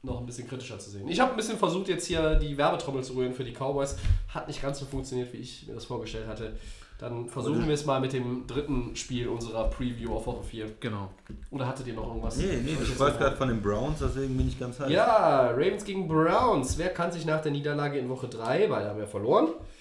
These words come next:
Speaker 1: die Ravens gegen die Chiefs und die Browns gegen die Rams, wer kann sich nach der Niederlage in Woche drei schnell erholen? Und wie wichtig vor allen Dingen ist diese Partie dann auch schon für Cleveland, die ja eins zwei sind, Christian?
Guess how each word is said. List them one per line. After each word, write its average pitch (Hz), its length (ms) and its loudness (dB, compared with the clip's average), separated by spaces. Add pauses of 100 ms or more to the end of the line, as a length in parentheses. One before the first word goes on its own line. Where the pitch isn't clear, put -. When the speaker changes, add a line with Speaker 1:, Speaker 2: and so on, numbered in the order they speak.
(260)
Speaker 1:
die 117 60 -10
Ravens 131 420 0
gegen 117 280 -6
die 107 340 -4 (960)
Chiefs 240 420 -6
und 143 160 -2
die 135 40 -4
Browns 131 340 2
gegen 104 180 -8
die 104 140 -6
Rams, 180 480 2 (140)
wer 196 120 -2
kann 196 180 0
sich 185 300 -8
nach 156 180 -2
der 151 80 -2
Niederlage 131 320 0
in 120 120 -6
Woche 120 100 -8
drei 117 160 -4
schnell 123 220 -4
erholen? 151 480 0
Und 110 240 -4
wie 104 220 -8
wichtig 214 440 -8
vor - 140 -6
allen 180 140 -6
Dingen 185 160 -4
ist 160 160 -10
diese 165 160 -8
Partie 165 320 -8
dann 165 140 -2
auch 151 100 -2
schon 151 160 -6
für 156 140 -8
Cleveland, 160 680 -2
die 110 60 -8
ja 117 120 -4
eins 139 260 -6
zwei 104 200 -6
sind, 82 240 -16
Christian? - 320 -18